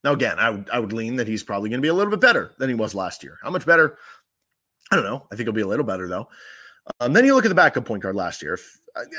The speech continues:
I guess it depends which point in time was the guy.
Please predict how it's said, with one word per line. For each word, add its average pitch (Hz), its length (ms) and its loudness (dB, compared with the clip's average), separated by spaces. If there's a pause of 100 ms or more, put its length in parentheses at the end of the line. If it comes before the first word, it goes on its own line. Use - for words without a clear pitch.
(140)
I 156 60 2
guess 156 180 2
it - 40 -12
depends 135 340 2
which 135 200 -2
point 135 200 -2
in 117 100 -2
time 117 400 0 (680)
was 113 200 -2
the 107 100 -8
guy. 87 220 -4